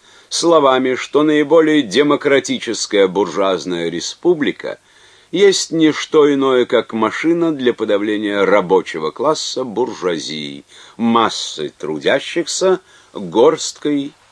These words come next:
капиталистов. Смотри введение Энгельса к работе Маркса «Гражданская война во Франции». Маркс и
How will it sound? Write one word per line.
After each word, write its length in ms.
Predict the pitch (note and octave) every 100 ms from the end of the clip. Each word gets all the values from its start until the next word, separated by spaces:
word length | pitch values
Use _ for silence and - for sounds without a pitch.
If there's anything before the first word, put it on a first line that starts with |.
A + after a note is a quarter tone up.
| -
капиталистов. 720 | A2 A#2 G2 C#2+ A#1+ - - - _ _ _ _ _ _ _ _ _ _ _ _ _ _ _ _ _ _ _ _ _ _ _ _ _ _ _ _ _ _ _ _ _ _ _ _ _ _ _ _ _ _
Смотри 800 | - - D#2+ E2 G#2 B2+ C3+ B2+ A#2 _ _ _
введение 1200 | E2 E2+ C#2+ C2 C#2 G2+ C#2+ D2 C#2 C2 B1 A#1+ A#1+ _ _ _ _ _ _ -
Энгельса 640 | E2 D2+ E2+ E2+ - C3 C3 _ _ _ -
к 60 |
работе 380 | - E2 C3+ C#3
Маркса 520 | F2 G2 A2 - G#2+
«Гражданская 760 | G2+ F2 D2+ F2+ G#2 A2+ - F2+
война 320 | D2+ D2 E2+
во 140 | F2
Франции». 680 | D#2+ D2+ C2+ - - - - _ _ _ _
Маркс 520 | F2+ C3 - - - -
и 220 | D#2+